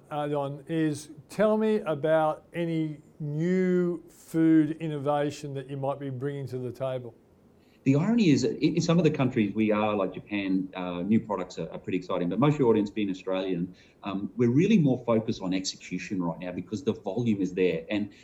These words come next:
Speaker 2: one of the new platforms we've just introduced in Melbourne and we're rolling throughout Australia in the next two months is what we call car park delivery. So the company that delivers to your home and delivers to your office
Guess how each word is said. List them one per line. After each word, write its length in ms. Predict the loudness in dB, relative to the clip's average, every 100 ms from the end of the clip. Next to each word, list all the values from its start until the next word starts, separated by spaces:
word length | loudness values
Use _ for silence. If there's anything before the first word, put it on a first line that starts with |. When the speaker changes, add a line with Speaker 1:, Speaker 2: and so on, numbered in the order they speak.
| -2
Speaker 2:
one 180 | 0 2
of 40 |
the 80 | 2
new 240 | 2 2
platforms 600 | 2 -4 -6 -4 -4 -2
we've 160 | -4 -4
just 260 | -4 -4
introduced 500 | -8 -8 -10 -10 -8
in 140 | -4 -2
Melbourne 300 | 0 0 -2
and 80 | -2
we're 100 | -2
rolling 300 | 0 0 -2
throughout 320 | -4 -4 -4
Australia 320 | -6 -6 -4
in 60 | -4
the 80 | -4
next 220 | -8 -8
two 120 | -6
months 440 | -2 -4 -4 -12 -20 _
is 100 | -6
what 100 | -2
we 60 | -2
call 180 | 0 -4
car 420 | -4 -10 -8 -8
park 300 | -8 -10 -8
delivery. 500 | -4 0 0 -2 -12 -20 _ _
So 140 | -2 0
the 100 | 0
company 320 | -2 0 2
that 120 | 2
delivers 300 | 2 2 0
to 120 | -2
your 160 | -4 -2
home 320 | -4 -2 0 -2
and 120 | -2
delivers 340 | 0 0 0 -6
to 120 | -2
your 220 | -2 -2
office 520 | -4 -4 -2 -2 -6